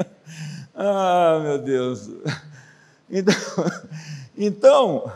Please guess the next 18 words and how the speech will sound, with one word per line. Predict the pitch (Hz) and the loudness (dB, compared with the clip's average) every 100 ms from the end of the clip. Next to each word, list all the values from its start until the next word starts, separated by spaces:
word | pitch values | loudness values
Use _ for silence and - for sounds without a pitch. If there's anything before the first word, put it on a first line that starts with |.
| 107 101 - _ _ _ _ _ _ _ | -14 -18 -20 _ _ _ _ _ _ _
quantos | - 330 330 277 | 0 0 0 0
ataques | 240 - 277 320 - | 0 2 2 2 -2
nós | 208 208 | -4 -2
sofremos | 190 165 - 247 240 160 | -2 -2 0 0 0 -2
em | 165 | -2
nossos | 185 190 - | -2 -2 -4
pensamentos | 185 175 170 160 185 160 | -6 -2 -2 -2 -6 -6
todos | 190 196 170 | -6 -6 -6
os | 170 151 | -6 -6
dias | 113 185 190 - | -8 -6 -6 -6
com | 170 | -10
setas | 170 - - 196 220 214 - - - - - - _ _ _ _ | -12 -12 -12 -8 -6 -6 -10 -18 -16 -14 -14 -16 _ _ _ _
que | 180 | -12
tentam | 156 226 202 | -2 -2 0
nos | 196 190 165 - _ _ _ _ | -2 -4 -6 -10 _ _ _ _
levar | 180 165 160 196 190 143 - - | 0 2 2 2 2 0 -6 -6
a | 156 156 | -2 -2
duvidar, | 139 156 175 156 185 220 208 170 - - | 0 -2 -2 2 2 4 0 -2 -8 -20